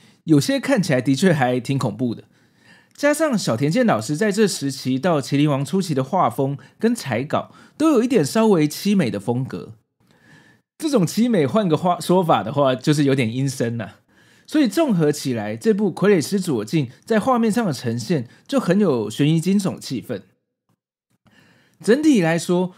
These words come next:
故事中案件的谜题虽然不到设计得很精妙，但都还算是符合当时的推理作品的框架。比较特殊跟有趣的点就是傀儡师这个设定了，他除了让主角左近有一股神秘的色彩，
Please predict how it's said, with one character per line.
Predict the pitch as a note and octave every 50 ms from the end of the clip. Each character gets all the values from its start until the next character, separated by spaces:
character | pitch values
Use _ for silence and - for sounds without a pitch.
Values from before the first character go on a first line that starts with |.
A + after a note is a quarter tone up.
| _ _ _
故 | - D#4+ D#4
事 | A#3+ A#3+ C#4 B3
中 | G#3+ A#3+ A#3 A#3+
案 | B3 - C4 A#3+ A3
件 | G3 B3 A#3 G3+
的 | E3+
谜 | C#3+ C3 C3 C3+ D3
题 | - - B2+ B2 B2 A#2+ - _ _
虽 | - - D#4+ D#4+
然 | C#4+ B3+ A#3+ G#3+
不 | G3 G3+
到 | A3+ A#3+ A3
设 | G3+ - - B3 A3
计 | F#3+ G3+ G#3+
得 | G3 D#3 B2+
很 | C3 F#2+ G#2
精 | A2 C#3 C#3 C#3
妙， | D3+ D#3+ D3+ A#2 G2+ - - _ _ _ _ _ _ -
但 | E4+ E4 D4 C#4+
都 | C#4+ D4 D4+ C#4
还 | A#3 A3 G3
算 | G3 A#3+ B3 A3+
是 | G3 B3 G#3+
符 | - - D3+ D3+
合 | D3+ D#3 D3+ D3+
当 | F#3+ F#3+ G#3 G#3+
时 | G3 - - D3 C3
的 | D3 C#3 A#2
推 | - D#3+ F#3+
理 | F#3 D3 A#2+
作 | A2+ D#3+ E3 C#3
品 | - -
的 | - D2+
框 | - - C3+ C#3 C#3+
架。 | C3 D#3 C#3 - - - _ _ _ _ _ _ _ _ _ _ _ _ _ _ _ _ _
比 | _ F#3+ G3
较 | G3+ D#4+ D#4
特 | D4+ - C4 D4 C4+
殊 | F#3+ A3 A#3+
跟 | A3 A3 C4 C4+ B3
有 | G#3 C#3 A#2+
趣 | A#2 - - B3
的 | G#3+ E3+
点 | - B2+ G2+ -
就 | - E3 E3+
是 | F3 E3+
傀 | - - D3+ C#3+
儡 | E3+ D#3 B2
师 | A2+ - C3 C3
这 | C#3+ D3
个 | E3
设 | B2 - C3 A#2 G2
定 | F#2 G#2+ G2 -
了， | C#2+ - - _ _ _ _ _ _ _ _ _ _ _ _ _ _ _ _ _
他 | - - F4+
除 | E4+ - - B3+ A#3+
了 | A3 A3
让 | B3+ C#4+ C4 G#3+
主 | - F3+ F#3+ G3
角 | G3 G3 F#3+
左 | F#3+ - D3+ A2 G2+
近 | A2+ - A3 E3+ B2 A2 -
有 | - A#2+
一 | D#3+
股 | F#3 - E3+ B2+
神 | - - -
秘 | D3 G3 G#3
的 | D3+ A#2+
色 | A#3 - E3+ E3+
彩， | D3 - - - - _